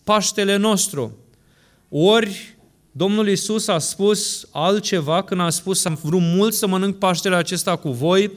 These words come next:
ori El este Paștele. Dragii mei, ce s-a întâmplat în seara aceea și apoi asistăm astăzi la învierea Domnului Iisus Hristos, de fapt suntem martori acestei învieri, Domnul Iisus Hristos face trecerea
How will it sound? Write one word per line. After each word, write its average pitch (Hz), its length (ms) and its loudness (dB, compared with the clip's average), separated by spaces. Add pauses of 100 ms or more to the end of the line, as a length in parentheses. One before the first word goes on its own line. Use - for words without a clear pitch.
(260)
ori 208 340 2
El 196 100 2
este 180 320 0
Paștele. 190 760 0 (380)
Dragii 196 360 0
mei, 202 220 4
ce - 180 -2
s-a 233 180 -2
întâmplat 190 640 0
în 170 120 -2
seara 196 400 0
aceea 190 320 -2
și 180 140 -4
apoi 180 420 2
asistăm 170 540 -2
astăzi 175 380 0
la 165 120 2
învierea 160 540 2
Domnului 175 300 2
Iisus 175 260 -2
Hristos, 185 520 -2 (280)
de 160 120 0
fapt 170 260 0
suntem 160 340 0
martori 202 420 2
acestei 180 500 0
învieri, 185 520 0 (540)
Domnul 277 300 0
Iisus 233 300 -2
Hristos 196 420 -2
face 185 340 -2
trecerea 139 760 -2